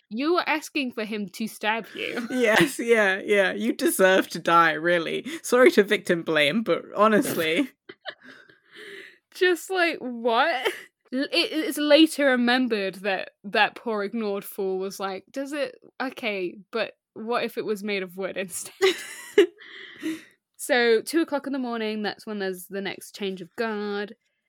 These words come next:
Speaker 1: And the sentry, who was an old soldier, was replaced by a conscript who was a very young boy, country bumpkin looking, uh, <laughs> someone had described him as.
Speaker 2: Mm.
Speaker 1: And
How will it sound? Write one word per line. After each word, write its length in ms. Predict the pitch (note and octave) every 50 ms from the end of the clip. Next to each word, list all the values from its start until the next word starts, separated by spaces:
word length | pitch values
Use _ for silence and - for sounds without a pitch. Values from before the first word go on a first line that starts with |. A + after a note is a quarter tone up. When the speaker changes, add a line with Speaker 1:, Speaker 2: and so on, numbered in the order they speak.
| _ _
Speaker 1:
And 360 | - F#3+ G#3 G#3 G3+ G3+ G#3 F3+
the 100 | G3 F#3+
sentry, 560 | - - C#4 C#4+ C#4 B3 - A#3+ A3 A3 A3
who 100 | G#3 G#3+
was 120 | G3 F#3+
an 80 | G3 - -
old 300 | G3 G#3+ A#3 C4 B3+ -
soldier, 560 | - - F#3+ E3+ E3+ E3+ - F3+ F3 E3+ E3
was 200 | E3 E3+ F3 F#3+
replaced 520 | F#3 F3 - - G#3+ G#3 G3+ G#3 - - _
by 120 | G3 F#3
a 120 | F3 F3
conscript 880 | E3+ - - A#3+ B3 B3+ B3 - - - F#3 E3+ - - _ _ - - _ _ -
who 220 | - G3+ G3 F#3+ F3
was 400 | F3 F3 E3 E3 E3 - - _ _
a 80 | G3+ F#3+
very 460 | F3 F3 G3+ G3+ G3 F#3+ F#3 F3+ F3
young 360 | F3+ F3 G3+ G#3 A3 G#3+ G3+
boy, 460 | F3 F3 D#3+ D3 D3+ D3+ D#3+ F3 F3+ _ _ _ _ _ _ _
country 380 | - - D4 C#4 B3 - B3+
bumpkin 540 | A3+ - B3 C4 C4 - - B3+ A3+ G3 F#3+
looking, 580 | F#3+ F#3 - - F#3+ F3+ F#3 G#3 A#3+ C#4 C#4 C4+ - -
uh, 360 | G#3 G3 E3+ D#3 E3 - - - _
<laughs> 100 | _ -
someone 540 | - - - D4 C4 B3 A#3+ A#3 A3 G#3+
had 160 | A3 A3+ G#3 -
described 480 | G3+ A3+ A#3 - - - F#3+ F#3 G3 -
him 100 | A3+ G3 F#3+
as. 260 | F3 F3+ - B3 C#4 - - - G4 F#4+ -
Speaker 2:
Mm. 440 | A#3 G#3 G3+ G3 F#3+ F#3+ F#3+ F#3 G3+ - _ _ _ _ _ _ _ _ _ _ _
Speaker 1:
And 600 | G#3 G#3+ G#3+ G3+ F#3+ F#3 F3+ F#3 F#3 F#3 B3 C#4